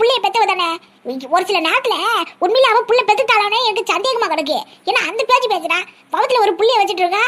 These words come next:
அப்படி இருக்கும்போது இவளுக்கு புள்ளையே பிறக்காதுன்னு சாபம் விடுது. அப்ப எனக்கு எவ்வளவு கோவம் வரும்னு சொல்லு பாப்போம்? சரி சரி, கோச்சுக்காது விடு ஆச்சி. அதை உன் பேத்தியை உன் வீட்டுக்கே கொண்டு வந்துட்டுல, அப்புறம் என்ன? மாப்பிள்ளை இப்ப கூட வந்து வாழ் வர மாற மாட்டாரா? அவர் வாழ்வாரோ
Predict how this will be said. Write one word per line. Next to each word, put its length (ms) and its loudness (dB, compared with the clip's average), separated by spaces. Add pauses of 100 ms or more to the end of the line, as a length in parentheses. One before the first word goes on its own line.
(240)
அப்படி 200 0
இருக்கும்போது 340 0
இவளுக்கு 260 0
புள்ளையே 320 2
பிறக்காதுன்னு 500 -2
சாபம் 280 0
விடுது. 200 0 (320)
அப்ப 220 0
எனக்கு 240 0
எவ்வளவு 260 2
கோவம் 200 2
வரும்னு 200 -2
சொல்லு 220 0
பாப்போம்? 260 -2 (720)
சரி 220 -4
சரி, 220 0
கோச்சுக்காது 420 0
விடு 220 2
ஆச்சி. 200 -4 (420)
அதை 180 0
உன் 120 0
பேத்தியை 280 2
உன் 100 4
வீட்டுக்கே 240 0
கொண்டு 180 2
வந்துட்டுல, 340 -2 (300)
அப்புறம் 240 0
என்ன? 140 0 (920)
மாப்பிள்ளை 340 0
இப்ப 200 2
கூட 160 2
வந்து 160 0
வாழ் 180 2
வர 180 0
மாற 180 0
மாட்டாரா? 280 0 (680)
அவர் 260 0
வாழ்வாரோ 420 2